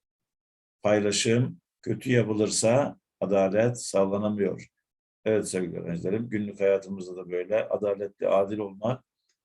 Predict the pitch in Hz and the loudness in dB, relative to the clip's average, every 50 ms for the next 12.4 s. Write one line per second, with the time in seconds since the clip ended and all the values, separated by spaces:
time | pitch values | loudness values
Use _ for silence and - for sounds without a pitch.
0 | _ _ _ - 120 117 107 98 101 98 104 110 123 131 175 - - _ _ - | _ _ _ 2 2 2 2 2 0 -2 -2 -2 -2 -4 -4 -6 -14 _ _ 2
1 | 123 120 113 104 95 92 87 95 95 90 87 90 104 120 131 123 - _ _ _ | 4 4 4 2 0 -2 -2 -2 -2 -2 -2 0 0 0 0 -2 -6 _ _ _
2 | _ _ _ _ - - 120 110 101 - 104 101 - 113 107 101 98 113 98 101 | _ _ _ _ -6 -2 -2 0 0 0 -2 -2 -2 -4 -4 -4 -2 -2 -2 -2
3 | 98 98 98 98 95 - - 107 104 104 110 117 127 139 127 - _ _ _ _ | -2 -2 -2 -4 -4 -4 -4 -2 -2 0 0 0 0 -2 -4 -10 _ _ _ _
4 | _ _ _ _ - 98 98 98 98 98 107 113 120 117 110 104 101 101 98 95 | _ _ _ _ -2 0 0 0 0 0 0 0 0 0 2 2 2 2 2 0
5 | 92 92 98 117 135 135 - - _ _ _ _ _ _ _ - 135 127 120 - | 0 0 0 0 0 -2 -4 -8 _ _ _ _ _ _ _ -6 -4 -2 0 2
6 | 101 98 95 95 92 92 110 110 107 104 101 98 98 101 101 98 - 101 104 98 | 2 2 0 0 -4 -4 -4 -6 -6 -4 -2 0 0 0 0 -2 -4 -8 -8 -8
7 | - 95 95 90 101 104 113 120 127 - _ _ _ _ _ _ _ _ - 131 | -8 -8 -6 -2 0 2 2 2 0 -4 _ _ _ _ _ _ _ _ -6 -4
8 | 120 117 - 104 - 90 87 85 85 90 98 107 113 120 120 120 - _ _ - | -2 0 0 -2 -2 -4 -6 -4 0 2 4 4 4 4 2 -2 -6 _ _ 0
9 | 98 98 98 98 95 95 95 92 90 92 92 92 90 90 90 87 87 90 90 90 | 2 2 2 2 2 0 0 -2 -2 -2 -4 -6 -6 -10 -12 -12 -8 -8 -8 -8
10 | 87 90 90 - - _ _ _ _ _ _ _ _ _ _ _ _ - 123 107 | -8 -12 -16 -20 -20 _ _ _ _ _ _ _ _ _ _ _ _ 2 2 2
11 | 92 82 - - - _ _ _ _ _ _ _ _ _ _ - - 87 85 85 | 2 2 -4 -14 -20 _ _ _ _ _ _ _ _ _ _ -6 -2 -2 0 0
12 | 82 80 80 82 82 82 80 80 | 0 0 0 -2 -2 -2 -4 -6